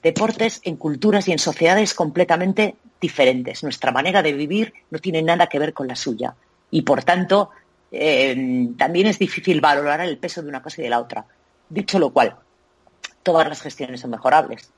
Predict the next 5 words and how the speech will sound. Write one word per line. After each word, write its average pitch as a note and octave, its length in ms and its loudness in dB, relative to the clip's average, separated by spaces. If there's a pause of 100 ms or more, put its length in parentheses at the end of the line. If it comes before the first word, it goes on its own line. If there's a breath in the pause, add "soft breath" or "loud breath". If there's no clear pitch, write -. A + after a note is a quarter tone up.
(360)
Las - 240 -12
del A#2+ 400 -8
fútbol, D3 460 0
evidentemente, B2 640 0
también. A2+ 480 -2